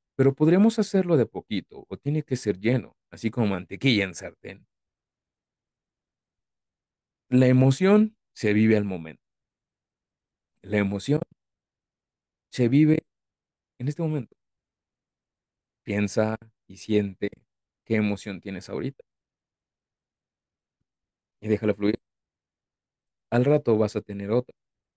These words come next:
Y al rato vas a tener otra, y al rato vas a tener otra, y al rato vas a tener otra. En cada momento tenemos emociones.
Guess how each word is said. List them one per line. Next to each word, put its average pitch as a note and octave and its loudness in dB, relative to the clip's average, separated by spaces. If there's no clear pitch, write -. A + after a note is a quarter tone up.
Y F3 -2
al E3+ 0
rato E3 2
vas B2+ 2
a A#2 -6
tener G#2 -6
otra, A#2 0
y - -2
al G2+ -2
rato A2+ -2
vas G#2+ -4
a G#2+ -16
tener G#2 -6
otra, D#3 0
y - -2
al A2 0
rato B2 -4
vas C3 0
a C3+ -10
tener C3+ -6
otra. E3 -6
En B2 -16
cada D3 -6
momento C#3+ -6
tenemos G#2 -8
emociones. - -20